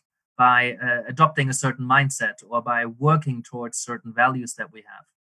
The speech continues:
And if we do that well, and I think a coach can help you with that, but, like, you don't need a coach necessarily in order to do that. You know, if you live in core, if you identify your values and what's important to you,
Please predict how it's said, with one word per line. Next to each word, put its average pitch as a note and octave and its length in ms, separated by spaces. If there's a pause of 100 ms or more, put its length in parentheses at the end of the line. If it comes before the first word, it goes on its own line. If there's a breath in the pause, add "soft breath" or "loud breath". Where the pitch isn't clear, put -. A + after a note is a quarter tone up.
(320)
And B2 100
if C3+ 100
we C#3+ 80
do E3 180
that C3+ 240
well, B2 400
and A#2 240 (160)
I C3 60
think C3 240 (100)
a A#2+ 60
coach C3+ 560
can A#2+ 240
help C#3 280
you B2 120
with A2 180
that, G#2+ 240
but, A#2+ 160
like, A#2 260
you B2 60
don't D3+ 240 (140)
need C3+ 440
a C3+ 60
coach A2+ 380
necessarily A#2 600
in A2+ 60
order A#2 200
to - 180
do B2+ 140
that. G2+ 240 (460)
You G#2+ 60
know, A2+ 100
if B2+ 120
you B2+ 80
live D3 260
in C#3+ 80
core, C#3 240
if B2+ 140
you C3+ 80
identify D3+ 500
your B2+ 160
values B2+ 380
and A#2+ 80
what's A#2+ 180
important B2 360
to - 100
you, G#2+ 180